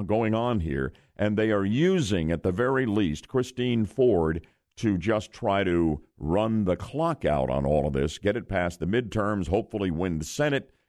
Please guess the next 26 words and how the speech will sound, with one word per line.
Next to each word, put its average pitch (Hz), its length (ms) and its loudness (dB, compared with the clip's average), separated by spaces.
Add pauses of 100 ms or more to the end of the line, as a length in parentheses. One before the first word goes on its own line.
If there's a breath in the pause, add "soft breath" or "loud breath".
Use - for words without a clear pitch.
(140)
and 98 220 0
then 110 440 0
Trump 110 320 -4
never 110 280 0
gets 76 400 -4
another 80 260 -2
conservative 76 720 -6
on 69 240 -4
the 65 80 -6
court. - 340 -10
That's 151 260 -4
really 101 440 -2 (200 soft breath)
the 92 80 -2
politics 87 720 -4 (100)
of 76 220 -2
all 73 440 0
of 65 200 -4
this. 62 360 -6 (340)
It 98 160 2
is 82 160 0
put 165 240 -2
up 139 200 -2
or 90 120 -4
shut 139 320 -2
up - 220 -2
time 90 480 -2